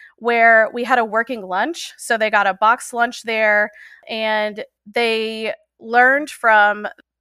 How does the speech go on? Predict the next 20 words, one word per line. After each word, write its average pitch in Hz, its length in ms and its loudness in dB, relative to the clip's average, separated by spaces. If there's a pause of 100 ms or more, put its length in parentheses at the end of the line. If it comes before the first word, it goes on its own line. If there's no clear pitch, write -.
(120)
the 220 100 0
community 226 540 -8 (340)
partner, 208 480 2
the 208 80 -6
bank. 202 400 -2 (420)
They 240 160 0
spoke 254 280 -2
about 196 280 -2
paychecks, 240 480 -2
saving 202 400 -8
money, 233 520 -4 (120)
giving 220 340 -6
back 202 340 -2
to 220 100 -8
charities. 214 800 -6 (300)
It's - 180 -10
just - 140 -12
such 330 160 -6
a 277 100 -4
big 240 420 -2